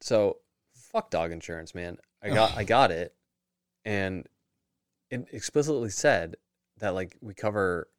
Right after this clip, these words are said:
Speaker 1: spaying and neutering up to, I think it was, like, five hundred bucks or something, and then, like, they pay the different, I forget what it was. I was like, "Okay, great." Submitted the claim, and they're like, "Oh, no, no, no.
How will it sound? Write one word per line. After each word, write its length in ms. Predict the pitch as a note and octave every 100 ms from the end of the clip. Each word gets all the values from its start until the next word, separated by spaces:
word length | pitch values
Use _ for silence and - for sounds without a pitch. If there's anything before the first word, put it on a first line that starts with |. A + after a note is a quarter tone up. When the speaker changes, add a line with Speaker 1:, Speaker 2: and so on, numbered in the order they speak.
| _ _ _ _ _ _ _ _ _ _ _ _ _ _ _ _ _ _ _ _ _ _
Speaker 1:
spaying 360 | - B2+ C#3+
and 100 | C3+
neutering 560 | A#2 G#2 F#2+ E2+ E2 E2+ _ _ _ _ _ _ _ _ _ _ -
up 160 | A#2+
to, 440 | - A2+ G#2 G2 F#2
I 60 | G2+
think 200 | A2 G2
it 80 | G2
was, 120 | F2+
like, 140 | F2 - -
five 140 | C3+
hundred 160 | G#2+ F2
bucks 280 | G2+ A#2 F#2+
or 40 |
something, 520 | F2+ A#2 F2+ F2 F#2 - -
and 100 | G#2
then, 180 | F#2+ F2
like, 180 | F2 -
they 120 | F#2
pay 120 | F#2
the 60 | F2
different, 360 | B2+ C#3 B2
I 40 | A2
forget 220 | - F#2+
what 100 | F#2
it 60 | F2+
was. 260 | F2 E2 - _ _ _ -
I 40 |
was 80 | A2
like, 120 | G#2+
"Okay, 320 | A#2+ A2+ F#2 F2+ _ _ _ _ _ _
great." 300 | G3+ F#3 E2 - _ _ _ _ _ _ _
Submitted 320 | A2+ G#2+ A2 G#2
the 80 | G#2
claim, 520 | A#2+ A#2 F#2+ F#2 - _ -
and 120 | G2+
they're 160 | F#2+
like, 200 | F2+ F2+ -
"Oh, 260 | A#2+ G#2+
no, 180 | G2 F#2 F2
no, 60 |
no. 220 | E2+ D#2+